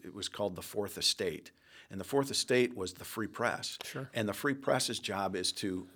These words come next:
Speaker 1: watch over the other three legislative branches and report fairly and honestly. And I don't believe our national media has done that. Now, with that said,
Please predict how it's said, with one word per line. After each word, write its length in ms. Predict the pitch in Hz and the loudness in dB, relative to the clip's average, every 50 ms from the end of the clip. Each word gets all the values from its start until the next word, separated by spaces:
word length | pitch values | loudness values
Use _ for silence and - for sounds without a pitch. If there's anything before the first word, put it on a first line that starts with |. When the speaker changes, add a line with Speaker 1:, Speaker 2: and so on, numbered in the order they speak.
| - - - | -18 -10 0
Speaker 1:
watch 320 | - 104 104 110 - - 123 | 4 6 6 6 6 6 4
over 400 | 123 131 123 104 95 92 90 - - _ _ _ - - | 4 4 4 4 2 2 0 -2 -8 _ _ _ -10 -4
the 140 | 104 101 101 | 2 4 6
other 180 | 113 107 104 | 6 6 6
three 380 | 90 - - 110 110 107 101 101 | 2 0 0 0 0 0 0 0
legislative 760 | 98 98 101 107 98 101 92 - 107 101 98 85 85 82 - | 2 2 2 2 2 2 2 2 4 4 2 2 0 0 2
branches 560 | 107 107 113 120 117 - - - 82 - - - - - - _ _ _ - | 4 4 4 4 2 0 0 0 -2 -2 -4 -8 -12 -20 -20 _ _ _ 0
and 260 | 107 104 104 98 101 | 0 2 2 2 0
report 420 | - - - - 95 95 92 - | 0 0 0 0 0 0 0 -2
fairly 580 | - - - 95 92 90 82 71 69 - 147 - _ _ _ - - - - _ _ - | -4 -4 0 0 2 2 2 0 -2 -6 -8 -12 _ _ _ -20 -20 -20 -20 _ _ -8
and 100 | 107 98 - | -8 -8 -6
honestly. 680 | 107 104 95 95 90 80 - - - - - - - - - _ _ _ _ _ | -4 -4 -2 -2 -2 0 -2 -2 -2 -4 -8 -8 -10 -12 -16 _ _ _ _ _
And 120 | - 104 - | -6 -4 0
I 120 | - 117 117 | 2 2 2
don't 160 | 117 110 113 | 2 2 0
believe 280 | 107 107 107 101 98 | 0 0 0 0 0
our 120 | 95 90 90 | -2 -2 -2
national 480 | 90 98 98 90 - - - 95 85 | -2 -2 -2 -2 -2 -2 -4 -4 -4
media 380 | 87 85 87 85 80 85 80 76 | -6 -6 -6 -6 -6 -6 -6 -6
has 200 | - 85 85 - | -6 -6 -6 -6
done 300 | - - 95 90 87 78 | -6 -4 -4 -4 -4 -4
that. 280 | 71 - - - - - - - _ _ _ _ _ - | -6 -8 -10 -12 -14 -18 -20 -20 _ _ _ _ _ 0
Now, 240 | 113 120 110 87 78 | 2 4 4 4 2
with 140 | 82 85 - | 0 2 6
that 220 | 117 156 202 202 | 8 8 8 8
said, 400 | - - 90 80 76 76 196 202 | 6 4 2 2 0 0 -2 -4